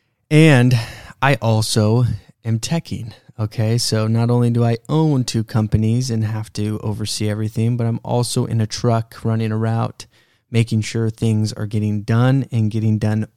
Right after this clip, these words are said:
properly if you haven't been listening to the podcast, um, because there is a right way and a wrong way to do things.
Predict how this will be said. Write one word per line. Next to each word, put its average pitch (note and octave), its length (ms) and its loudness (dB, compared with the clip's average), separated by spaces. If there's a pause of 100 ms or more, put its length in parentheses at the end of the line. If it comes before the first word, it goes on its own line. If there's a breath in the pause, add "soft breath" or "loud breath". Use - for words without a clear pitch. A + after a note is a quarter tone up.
properly A#2 640 -2
if - 200 -10
you A#2 120 2
haven't A2+ 440 0
been G#2+ 280 0
listening A2 480 -2
to A2 100 -6
the A2+ 80 -2
podcast, C#3 1000 -6 (600 loud breath)
um, A2+ 540 2
because C3+ 360 0
there C3 180 0
is C3+ 240 0
a C3 100 4
right A#2 380 2
way A2+ 400 0
and A2+ 200 2
a A2+ 160 0
wrong A2 360 0
way A2 200 0
to A2 120 -2
do A#2 180 0
things. - 480 -6